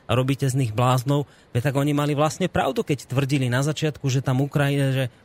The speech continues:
Ukrajina je do veľkej miery vyhecovaná aj Spojenými štátmi, celý ten konflikt. A nie je nikoho, kto by sa za to vlastne ospravedlnil. Ako je to možné? Ja toto stále nerozumiem, pán Poláček, že ako je možné, že keď nakoniec sa potvrdí to, čo tvrdili tí zvláštni ľudia, divní konšpirátori,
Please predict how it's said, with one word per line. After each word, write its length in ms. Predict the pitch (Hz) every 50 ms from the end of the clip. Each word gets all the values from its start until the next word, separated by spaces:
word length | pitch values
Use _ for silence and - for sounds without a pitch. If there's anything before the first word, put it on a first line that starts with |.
| - -
Ukrajina 480 | 143 127 - 147 139 135 139 139 123 123
je 80 | 120
do 80 | 139 143
veľkej 240 | 143 135 - 135 120
miery 320 | 120 127 131 127 123 123
vyhecovaná 640 | 131 127 131 - - 131 120 123 123 120 117 120 123
aj 80 | -
Spojenými 400 | - - 139 135 135 135 147 139
štátmi, 400 | - - 190 - 208 - 160 143
celý 240 | 123 - 139 131 135
ten 240 | 127 - 131 120 113
konflikt. 400 | - 151 156 135 - 156 160 - - - - _ -
A 160 | - 131 156
nie 160 | 180 220 247
je 80 | 175 175
nikoho, 400 | 226 262 - 269 254 226 220 -
kto 160 | - 202 196
by 80 | 175 196
sa 160 | - 196 175
za 80 | 180
to 160 | 190 - - 180 - _ - -
vlastne 320 | 127 156 170 - - 185 170
ospravedlnil. 720 | 214 233 - - - 196 180 165 151 156 156 156 156 165 151 - - - _
Ako 300 | - - 180 - - 247
je 80 | 233 -
to 80 | - 247
možné? 480 | 277 302 269 196 202 185 147 120 113 110 - _ _ _ _ _ _
Ja 160 | - 131 151
toto 240 | - 180 - - 175
stále 320 | - - 196 196 202 202 208
nerozumiem, 400 | 240 254 220 185 202 196 175 160
pán 160 | 139 165 165
Poláček, 480 | 151 156 170 160 156 - - 151 139
že 160 | 135 147 131 - - - - -
ako 320 | - - 185 - - 226 160
je 40 | 117
možné, 260 | 120 147 160 147 196 185
že 140 | 147 170
keď 240 | - - 120 123 143
nakoniec 320 | 151 - 165 156 160 156 -
sa 80 | 131
potvrdí 480 | 104 - 135 151 - - 160 127 127 117
to, 240 | - - 151 151 -
čo 240 | 165 151 143 127
tvrdili 480 | 113 - 135 151 135 139 143 131 135 123
tí 80 | - 123
zvláštni 640 | 107 101 101 117 113 131 151 151 - - 135 123
ľudia, 320 | 123 139 139 131 143 135 120
divní 320 | 107 127 139 139 143 139
konšpirátori, 800 | 127 - - 160 - - - - 156 151 151 151 - 170 170 156